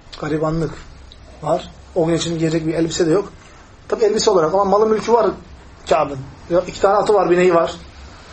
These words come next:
Onun üstüne biraz sonra gelecek savaşta almış olduğu ganimet payı var.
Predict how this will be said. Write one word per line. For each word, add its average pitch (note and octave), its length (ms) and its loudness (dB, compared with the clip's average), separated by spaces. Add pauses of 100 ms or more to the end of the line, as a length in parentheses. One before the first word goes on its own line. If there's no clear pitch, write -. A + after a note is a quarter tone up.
(320)
Onun F#3+ 100 -2
üstüne G3 180 -2 (320)
biraz F#3+ 160 4
sonra F#3+ 180 2
gelecek F3+ 380 2 (760)
savaşta F3+ 380 2
almış F#3+ 220 2
olduğu F#3 160 4
ganimet F#3 360 2
payı E3+ 160 4
var. E3+ 200 0